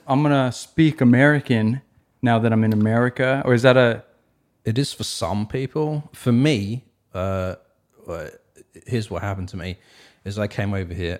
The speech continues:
Speaker 2: and no one could understand a fucking word I was saying.
Speaker 1: Uh-huh.
Speaker 2: 'Cause I had a really strong British Cockney, like, London accent sort
Speaker 1: Right.
Speaker 2: of thing. So, like, um, yeah, no, like, uh, you know, I would s-,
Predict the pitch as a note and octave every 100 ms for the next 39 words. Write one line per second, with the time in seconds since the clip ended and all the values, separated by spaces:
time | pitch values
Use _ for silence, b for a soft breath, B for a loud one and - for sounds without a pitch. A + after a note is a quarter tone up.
0 | - F2 F2+ F2+ F2+ F2 - F#2 E2+ -
1 | D#2+ D#2+ - D#2 D2+ D2 D2 D2+ - F2+
2 | D#2+ A#2+ A2 G#2+ G#2 - G2 F#2+ F#2+ F#2+
3 | G2 F#2+ F2+ - - F#2+ F2 F2 F2+ _
4 | _ - F#2+ - E2+ - - - _ _
5 | - F2+ - F#2+ F2+ F2 E2 B1+ F2 F2+
6 | F2+ F2+ - - G2+ G2 - A#2 C3+ A#2+
7 | A2+ b b b b b _ - G2+ G2
8 | F2 D2 - E2+ F2+ E2+ E2 E2 _ _
9 | _ _ F#2+ E2+ - - F#2 F2+ - G2
10 | - - - _ _ _ - F#2 - _
11 | - G2+ E2 E2+ F2+ G2 - -